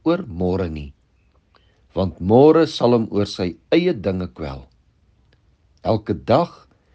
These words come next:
het genoeg aan sy eie kwaad. Bid nou saam met my. Ewige,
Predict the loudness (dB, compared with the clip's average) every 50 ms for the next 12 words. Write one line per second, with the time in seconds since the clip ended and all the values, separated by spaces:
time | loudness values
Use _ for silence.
0 | _ _ _ _ _ _ _ _ -14 -14 -14 -14 -12 -6 -2 4 6 6 6 6
1 | 2 -4 -16 -8 _ -4 -4 -4 -4 -8 -10 -12 -10 _ 0 0 0 0 -2 -4
2 | _ -8 -6 -6 -6 -6 -10 -12 -18 _ _ _ _ _ _ _ _ _ _ _
3 | _ _ _ _ _ _ _ _ _ _ _ _ _ _ _ _ _ _ _ _
4 | _ _ _ _ _ _ _ _ _ _ _ _ _ -2 -2 -2 -2 -2 -2 -2
5 | -2 -2 -6 -8 -6 -4 -4 -4 -6 -8 -10 -12 -12 -12 -12 -14 -18 _ _ _
6 | _ _ _ _ _ _ _ _ _ _ _ _ _ _ _ _ _ _ _ _
7 | _ _ _ _ _ _ _ _ _ _ _ _ _ _ _ _ _ _ _ _
8 | _ _ _ _ _ -2 2 2 4 2 2 0 -4 -4 -4 -4